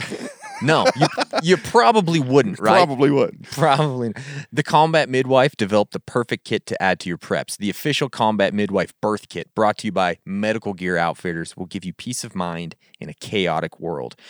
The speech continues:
Speaker 1: Our new world consists of covid, quarantines, and overrun hospitals. Babies are unpredictable about when they decide to join us in this crazy world.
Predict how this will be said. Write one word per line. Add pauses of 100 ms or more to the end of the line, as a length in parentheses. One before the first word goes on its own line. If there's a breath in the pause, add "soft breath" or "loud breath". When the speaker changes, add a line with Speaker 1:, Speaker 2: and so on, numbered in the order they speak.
(460 loud breath)
Speaker 1:
Our
new
world
consists
of
covid,
quarantines,
and
overrun
hospitals.
Babies
are
unpredictable
about
when
they
decide
to
join
us
in
this
crazy
world.